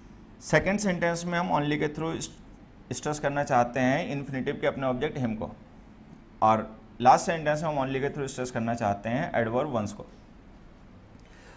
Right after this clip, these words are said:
तो अब ये सारे सेंटेंस सही हैं, all these sentences are correct in their meanings,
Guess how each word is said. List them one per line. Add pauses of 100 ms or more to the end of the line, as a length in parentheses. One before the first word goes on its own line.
(200)
तो (240)
अब
ये
सारे
सेंटेंस
सही
हैं,
all
these
sentences
are
correct
in
their
meanings,